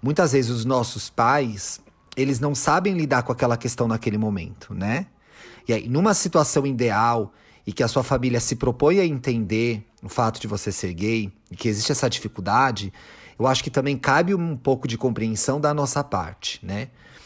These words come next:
Eu não acho que a gente tenha que se submeter a não ser quem a gente é, a situações de violência e de abuso, não é nada disso. Mas entender que, pra aquelas pessoas, talvez a confirmação do que a gente é,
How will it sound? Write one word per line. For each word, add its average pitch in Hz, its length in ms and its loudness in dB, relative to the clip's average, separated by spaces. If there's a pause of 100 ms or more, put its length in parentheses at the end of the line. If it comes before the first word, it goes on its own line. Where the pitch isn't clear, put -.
(180)
Eu 101 60 -4
não 113 80 0
acho 135 160 2
que 180 60 -4
a - 20 0
gente 156 180 -2
tenha 147 140 2
que - 60 -4
se - 120 -2
submeter 120 560 0
a 120 100 -2
não 127 160 0
ser 123 200 -2
quem 113 200 -2
a 110 60 -2
gente 95 360 -4
é, 113 340 -2 (260)
a 123 100 0
situações 117 520 -2
de 110 80 -2
violência 110 560 0
e - 20 -6
de 123 100 0
abuso, 117 380 -2
não 101 80 -4
é 104 40 -4
nada 107 260 0
disso. 120 360 -6 (460)
Mas 156 300 2
entender 156 640 2
que, 104 380 -4 (480)
pra 120 120 2
aquelas 151 320 2
pessoas, 123 420 0
talvez 113 300 0
a 110 60 2
confirmação 117 640 -2
do 165 100 -2
que 151 100 -4
a 120 80 4
gente 104 460 -4
é, 143 340 2